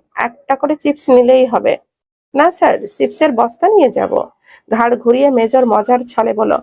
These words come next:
"বস্তা এত বড় আনবে যেন তোমার মতো একটা শরীর ঢুকতে পারে।" "কেন স্যার?" "বস্তায় ঢোকাবো তোমাদের, তারপর অফিসারদের হাতে তুলে দিব।" "না স্যার, বস্তা নিব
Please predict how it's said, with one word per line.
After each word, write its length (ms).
"বস্তা 440
এত 220
বড় 260
আনবে 420
যেন 240
তোমার 320
মতো 240
একটা 300
শরীর 420
ঢুকতে 400
পারে।" 260
"কেন 220
স্যার?" 260
"বস্তায় 480
ঢোকাবো 460
তোমাদের, 460
তারপর 340
অফিসারদের 680
হাতে 280
তুলে 320
দিব।" 200
"না 200
স্যার, 240
বস্তা 340
নিব 200